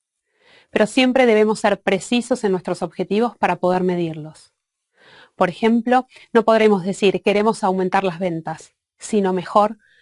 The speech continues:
"aumentar en un cinco por ciento la venta del producto X en los próximos dos meses".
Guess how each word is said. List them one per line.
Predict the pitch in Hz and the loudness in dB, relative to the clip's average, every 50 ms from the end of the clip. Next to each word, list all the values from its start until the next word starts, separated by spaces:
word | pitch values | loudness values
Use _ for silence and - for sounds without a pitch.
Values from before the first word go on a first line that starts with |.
| _ _ _ | _ _ _
"aumentar | - 214 226 214 214 202 202 208 226 208 214 - - | 2 2 4 6 4 4 4 4 2 2 2 0 2
en | 226 214 214 | 2 4 4
un | 208 208 | 4 2
cinco | 196 - - 254 247 254 247 262 247 | 0 0 0 2 2 4 2 0 2
por | - 233 - | 2 -2 -4
ciento | - - 240 214 196 185 180 - 202 - _ _ _ _ | -2 -2 0 0 0 0 -2 -2 -4 -4 _ _ _ _
la | 214 202 190 | 2 2 2
venta | 196 196 208 214 214 214 | 2 2 0 0 0 0
del | 202 196 190 | 0 0 2
producto | - 180 185 190 202 202 _ 269 254 | 2 2 2 2 0 0 _ 2 2
X | 233 196 - - 208 202 - - _ | 2 0 0 -2 -4 -4 -4 -10 _
en | _ 226 226 | _ 0 0
los | 226 208 - | 0 0 -2
próximos | _ - 185 - - - 175 175 165 | _ -4 -4 -2 -4 -4 -4 -4 -4
dos | 180 185 165 | -8 -8 -6
meses". | 185 180 151 - - - - - - _ | -6 -8 -8 -8 -14 -18 -18 -18 -20 _